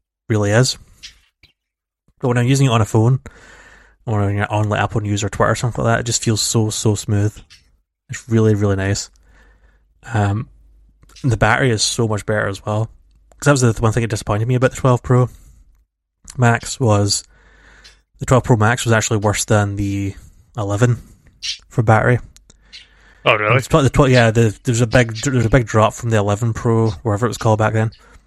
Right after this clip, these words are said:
Speaker 1: uh, from the eleven to the twelve, and I really noticed that. The twelve Pro Max is actually got worse battery than the twelve Pro.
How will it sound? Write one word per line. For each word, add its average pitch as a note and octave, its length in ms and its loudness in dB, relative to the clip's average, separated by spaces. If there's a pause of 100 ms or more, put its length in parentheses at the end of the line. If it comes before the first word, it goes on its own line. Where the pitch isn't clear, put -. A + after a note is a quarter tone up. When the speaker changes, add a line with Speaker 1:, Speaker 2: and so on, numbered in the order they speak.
(720)
Speaker 1:
uh, G2+ 260 -2
from G#2 180 -2
the A2 60 2
eleven G#2+ 360 2
to A2 140 -4
the F#2+ 100 -4
twelve, A2+ 580 0 (320)
and A2+ 140 0
I G#2 40 2
really G#2+ 340 0
noticed G#2 300 -2
that. A#2 280 2 (540)
The - 60 -10
twelve D#3+ 220 4
Pro D#3 120 6
Max B2+ 320 2
is C3 80 -8
actually A#2 480 -2
got A#2+ 160 -6
worse G#2+ 240 -2
battery G#2 340 2
than G2+ 160 -2
the G2+ 80 -4
twelve G#2+ 280 0
Pro. A#2+ 360 0